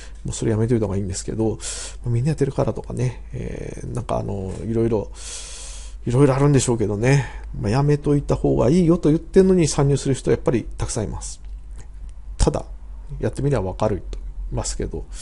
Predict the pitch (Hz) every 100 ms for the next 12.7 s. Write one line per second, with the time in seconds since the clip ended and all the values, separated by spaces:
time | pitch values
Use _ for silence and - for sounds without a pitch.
0 | - - - - - - - - - 113
1 | 104 98 85 - - - - - - -
2 | - - - - - 117 139 131 82 -
3 | - - 110 - 120 123 147 - 104 117
4 | - 120 107 131 - - 95 - - -
5 | - - - - - - - - - -
6 | - - - - - - - 135 156 156
7 | 123 135 120 113 104 107 110 104 139 -
8 | - - 131 - 139 127 120 120 120 110
9 | 98 127 123 110 - 117 131 123 - -
10 | - - - 147 135 107 107 117 117 156
11 | 151 127 - 143 139 123 131 117 117 101
12 | - 98 - - - -